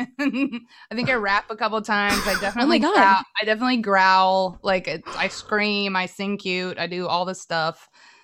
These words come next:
Speaker 1: Guitar solos, drum solos. It's,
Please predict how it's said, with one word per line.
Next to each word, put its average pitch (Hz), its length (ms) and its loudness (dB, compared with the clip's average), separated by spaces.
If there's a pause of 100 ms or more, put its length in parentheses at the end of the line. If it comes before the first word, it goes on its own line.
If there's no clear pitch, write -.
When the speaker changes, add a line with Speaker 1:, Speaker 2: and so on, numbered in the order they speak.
(280)
Speaker 1:
Guitar 220 320 2
solos, 202 720 2
drum 214 280 2
solos. 185 600 0
It's, - 260 -16